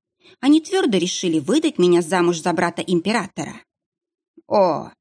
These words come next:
история нашего знакомства очень увлекательна!" Не весть чему обрадовался Ришел.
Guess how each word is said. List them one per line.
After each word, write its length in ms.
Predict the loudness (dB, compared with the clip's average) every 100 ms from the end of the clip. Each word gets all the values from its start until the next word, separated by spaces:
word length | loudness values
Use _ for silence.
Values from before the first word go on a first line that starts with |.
| _ 0
история 580 | 0 -2 -2 0 2
нашего 360 | 2 0 -2 -4
знакомства 680 | 0 -2 0 -2 -2 -8 -20 _ _ -4
очень 360 | -2 2 4
увлекательна!" 840 | 4 2 0 -2 -2 -2 -2 -4 -8 _ _ _ _
Не 260 | 0 4 4
весть 220 | 2 -4
чему 360 | -8 0 2 2
обрадовался 640 | 0 -2 -2 -2 -4 -4 -6
Ришел. 380 | -4 -6 -8